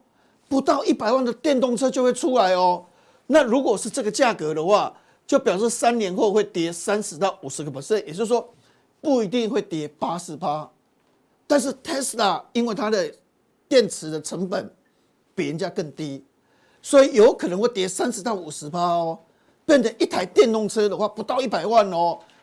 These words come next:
那你说市场会不会普及？应该会普及。所以为什么有些人就说，哎，去年 Tesla 卖三十六点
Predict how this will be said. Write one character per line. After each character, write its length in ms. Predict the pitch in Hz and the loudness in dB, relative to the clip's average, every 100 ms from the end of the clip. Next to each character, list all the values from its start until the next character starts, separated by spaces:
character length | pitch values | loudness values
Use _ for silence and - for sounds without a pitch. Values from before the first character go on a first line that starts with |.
| _ | _
那 100 | 240 | 0
你 100 | 269 | 2
说 100 | 202 | 2
市 220 | 359 - 240 | -2 -2 -2
场 140 | 165 | -2
会 80 | 202 | -2
不 100 | 180 | -2
会 60 | |
普 180 | 190 156 | -4 -6
及？ 240 | 123 127 - _ | -12 -16 -18 _
应 160 | 240 208 | -2 -2
该 100 | 202 | -4
会 140 | 196 | -4
普 180 | 160 120 | -6 -14
及。 260 | - 110 - _ _ _ | -16 -18 -20 _ _ _
所 180 | - 240 | 4 4
以 80 | - | 4
为 120 | 269 | 0
什 80 | 254 202 | 0 0
么 100 | 165 | -4
有 100 | 151 | -4
些 140 | 220 | 2
人 160 | 208 160 | 2 0
就 100 | 180 | -2
说， 240 | 180 180 180 | -2 -2 -6
哎， 80 | |
去 280 | 170 - 262 | -8 -4 -4
年 220 | 190 147 143 _ | -4 -10 -14 _
Tesla 280 | - 220 180 | -6 -4 -4
卖 220 | 160 190 | -4 -6
三 220 | 180 202 196 | -6 -8 -8
十 140 | 165 | -6
六 220 | 180 185 | -4 -4
点 300 | 147 135 113 | -4 -10 -12